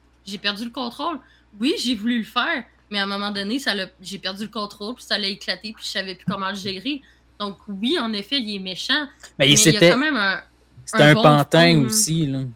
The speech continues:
Speaker 1: Oui, mais c'est ça, mais tu sais, là, en ce moment, il essaie de vraiment se rattraper, là. Puis genre, moi, je trouve qu'il est rendu plus un anti-héros qu'un vilain, genre.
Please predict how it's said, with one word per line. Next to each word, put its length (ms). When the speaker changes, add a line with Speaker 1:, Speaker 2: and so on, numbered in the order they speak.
Speaker 1:
Oui, 400
mais 160
c'est 140
ça, 220
mais 140
tu 160
sais, 60
là, 160
en 40
ce 140
moment, 140
il 140
essaie 220
de 80
vraiment 280
se 100
rattraper, 500
là. 180
Puis 80
genre, 480
moi, 340
je 120
trouve 240
qu'il 260
est 60
rendu 280
plus 260
un 180
anti-héros 960
qu'un 220
vilain, 480
genre. 160